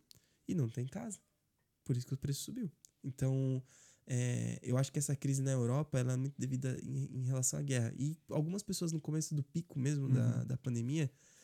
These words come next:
Speaker 1: eu recebi mensagem no inbox de pessoas nos Estados Unidos falando que estavam com dificuldade de encontrar casa, pessoas no Canadá, na Austrália. Eu acho que é uma coisa generalizada,
Speaker 2: É.
Speaker 1: entendeu? Foi uma demanda que ficou reprimida,
Speaker 2: Uhum.
Speaker 1: ela se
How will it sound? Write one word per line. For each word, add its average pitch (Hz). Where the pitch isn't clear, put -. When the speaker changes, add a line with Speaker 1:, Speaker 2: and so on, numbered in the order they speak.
Speaker 1:
eu 120
recebi 139
mensagem 135
no 131
inbox 120
de 127
pessoas 120
nos 120
Estados 117
Unidos 160
falando 120
que 117
estavam 113
com 123
dificuldade 110
de -
encontrar 139
casa, 135
pessoas 123
no 117
Canadá, 131
na 120
Austrália. 131
Eu 131
acho 151
que -
é 151
uma 147
coisa 151
generalizada, 147
Speaker 2:
É. -
Speaker 1:
entendeu? 120
Foi 139
uma 135
demanda 139
que 175
ficou -
reprimida, 156
Speaker 2:
Uhum. 131
Speaker 1:
ela 127
se -